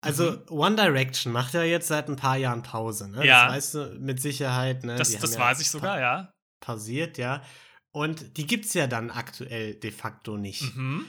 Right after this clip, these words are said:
Speaker 1: Also, das
Speaker 2: Mhm.
Speaker 1: heißt, da ist ja auch, da ist ja schon von vornherein sogar eine Riesenlücke, weil's die einfach nicht gibt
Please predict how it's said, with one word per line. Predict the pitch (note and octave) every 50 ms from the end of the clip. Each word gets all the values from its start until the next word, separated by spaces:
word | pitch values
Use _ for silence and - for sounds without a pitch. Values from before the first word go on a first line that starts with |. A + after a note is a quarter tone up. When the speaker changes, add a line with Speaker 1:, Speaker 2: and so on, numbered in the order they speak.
| - - _
Speaker 1:
Also, | - C3 C3 C3+ C3
das | D3 C#3 D3
Speaker 2:
Mhm. |
Speaker 1:
heißt, | E3 D#3+ D#3 D#3+ -
da | E3 D#3+ F3
ist | F3 E3+ - -
ja | F3+ E3 -
auch, | D#3+ E3+ F#3 F#3 - - - _ -
da | C3+ C3+
ist | C#3 D3+ D3+ -
ja | E3+ D#3
schon | C3+ - E3 D#3 C#3
von | - D#3 C#3+
vornherein | C3 - D#3 D3 D3+ C#3+ D3+ D3+
sogar | D3 C#3+ D3+ C#3+ D3
eine | C#3+ C#3+ C#3 C#3 B2+
Riesenlücke, | D3 F#3+ A3 G#3 D3+ D3 C#3 C3 C3 C3+ C3 C#3 D3 C#3+ C3
weil's | C3+ C#3 D3 D3 - -
die | D3+ C#3 A#2
einfach | C3+ D3 B2+ C3+ B2+
nicht | A2+ A2 G#2 - -
gibt | - D3+ C3 - - - -